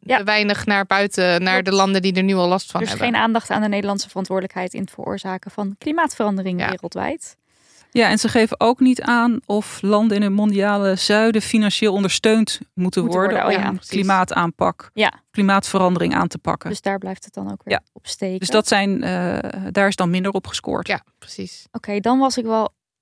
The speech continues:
Speaker 1: echt heel verbaasd over het volgende.
Speaker 2: Dit was echt een
Speaker 1: Dus
Speaker 2: grote
Speaker 1: ik
Speaker 2: verrassing.
Speaker 1: heb
Speaker 3: Ik voel hem
Speaker 1: het aan het lachen, dus
Speaker 3: aankomen.
Speaker 1: ik
Speaker 3: Ik
Speaker 1: weet
Speaker 3: voel hem
Speaker 1: al waar het over
Speaker 3: aankomen.
Speaker 1: gaat. ChristenUnie, die
Speaker 3: Ja.
Speaker 1: scoor-, scoort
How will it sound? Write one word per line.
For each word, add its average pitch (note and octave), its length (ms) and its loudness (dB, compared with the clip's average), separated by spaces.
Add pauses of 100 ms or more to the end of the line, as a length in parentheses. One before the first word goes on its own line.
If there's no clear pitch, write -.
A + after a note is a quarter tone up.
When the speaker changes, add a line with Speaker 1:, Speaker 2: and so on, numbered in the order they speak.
(420)
Speaker 1:
echt - 340 -10
heel B3+ 220 -2
verbaasd G#3 560 -4
over G#3 280 0
het - 80 -12
volgende. C#4+ 540 -2
Speaker 2:
Dit A#3+ 200 2
was C4 140 0
echt D4 280 0
een D4 60 2
Speaker 1:
Dus - 80 -2
Speaker 2:
grote E4+ 320 4
Speaker 1:
ik D#4 60 -6
Speaker 2:
verrassing. A#3+ 440 2
Speaker 1:
heb - 80 2
Speaker 3:
Ik D#4 80 4
voel G4 100 6
hem G4 160 6
Speaker 1:
het D4+ 100 8
aan D#4+ 40 8 (100)
het - 0 -
lachen, D4+ 140 4
dus - 100 8
Speaker 3:
aankomen. A#3 160 6
Speaker 1:
ik A3 80 2
Speaker 3:
Ik G3+ 60 2
Speaker 1:
weet G4 100 6
Speaker 3:
voel E4+ 160 4
hem A#3+ 160 6
Speaker 1:
al A3 60 4
waar A3+ 140 6
het A3 80 6
over A3 160 6
Speaker 3:
aankomen. A3+ 60 4
Speaker 1:
gaat. D4 380 2 (400)
ChristenUnie, A#3+ 600 2
die A#3 180 0
Speaker 3:
Ja. B3+ 100 4
Speaker 1:
scoor-, A#3+ 220 2
scoort - 460 0